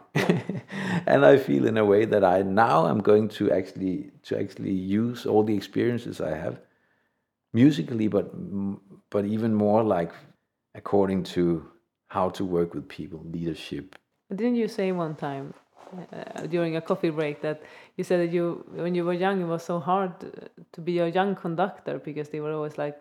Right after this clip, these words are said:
Speaker 2: "Oh, you're so young."
Speaker 1: Mm.
Speaker 2: They were always, like, complaining a little bit that you were so young, and then
Speaker 1: Mm.
Speaker 2: you said, "Really looking forward to when I'm fifty,
Speaker 1: <laughs>
Speaker 2: and they will take me serious," you know, because sometimes it was
Speaker 1: Yeah,
Speaker 2: hard.
Speaker 1: yeah.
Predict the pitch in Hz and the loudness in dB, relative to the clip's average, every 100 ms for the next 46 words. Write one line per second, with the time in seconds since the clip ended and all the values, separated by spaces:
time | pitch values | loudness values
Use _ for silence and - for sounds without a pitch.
0 | _ _ 185 185 175 175 180 170 202 190 | _ _ -2 0 0 -2 -6 -4 -4 -4
1 | 156 - 180 156 170 175 180 175 170 175 | -6 -6 -4 -4 -4 0 0 0 -4 -6
2 | 165 202 190 165 156 156 151 151 156 151 | -4 -2 -2 -4 -6 -6 -8 -8 -8 -8
3 | - 160 165 190 185 160 160 160 160 160 | -8 -4 -2 -2 -2 -4 -4 -4 -6 -8
4 | - - - 175 180 165 - 151 - 185 | -12 -20 -8 -2 0 -2 -4 -8 0 2
5 | 170 156 - - - - 165 175 202 - | 2 -4 -6 -14 -16 -12 2 10 12 12
6 | 208 196 - 233 - - - - - 208 | 12 10 10 8 8 6 2 2 6 6
7 | 208 220 269 208 - 285 233 196 170 180 | 6 6 4 2 4 6 6 6 4 4
8 | 190 170 202 196 214 196 190 185 165 - | 4 6 4 4 2 2 2 2 -2 -2
9 | 185 - 147 139 - 113 98 | 2 4 6 6 6 4 0